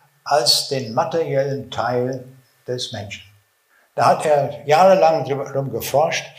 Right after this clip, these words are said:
bis er zu diesem Ergebnis gekommen war aufgrund dieser Beobachtung. Also etwas Materielles und etwas Nicht-Materielles. Das war eine ganz gewaltige, große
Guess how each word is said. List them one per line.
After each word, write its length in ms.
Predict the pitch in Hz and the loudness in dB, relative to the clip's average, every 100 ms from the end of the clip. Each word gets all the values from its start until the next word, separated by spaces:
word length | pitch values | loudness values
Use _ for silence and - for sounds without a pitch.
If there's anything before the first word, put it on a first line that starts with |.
| - _ | -20 _
bis 140 | 139 | -2
er 100 | 147 | 2
zu 200 | 143 139 | 2 0
diesem 400 | 120 175 170 175 | -4 -2 -2 -2
Ergebnis 720 | 123 123 127 143 139 143 - - | -4 -4 -4 -4 -2 0 0 -2
gekommen 480 | 117 - 131 131 | -6 -4 -4 -2
war 200 | 117 117 | -2 -2
aufgrund 520 | 123 - 127 135 127 127 | -2 -4 -4 -4 -4 -4
dieser 400 | 127 135 123 - | 0 0 -2 -2
Beobachtung. 600 | 147 127 101 90 - - - - - - | 0 0 0 -4 -8 -14 -16 -20 -20 -4
Also 220 | 143 139 | 0 2
etwas 560 | 151 - 127 107 - 95 | 2 2 2 0 -2 -2
Materielles 800 | 127 143 185 175 220 220 - - - _ _ - | 0 2 0 0 -2 0 -2 -6 -20 _ _ -2
und 320 | 202 196 - | -2 0 -2
etwas 680 | 170 170 185 185 - - - | -2 0 2 2 0 -6 -6
Nicht-Materielles. 1200 | 131 143 - 117 113 104 95 87 - - - - - | -2 0 0 0 0 0 0 -2 0 0 -2 -12 -6
Das 180 | 139 | -2
war 240 | 151 147 - - - | 2 0 0 -12 -12
eine 220 | 131 131 | -8 -2
ganz 380 | 135 190 185 - | 2 2 0 -4
gewaltige, 600 | 135 110 117 165 - 143 | -6 -2 0 0 -2 -10
große 720 | 127 120 131 147 147 143 - | -12 -6 -2 0 0 -2 -8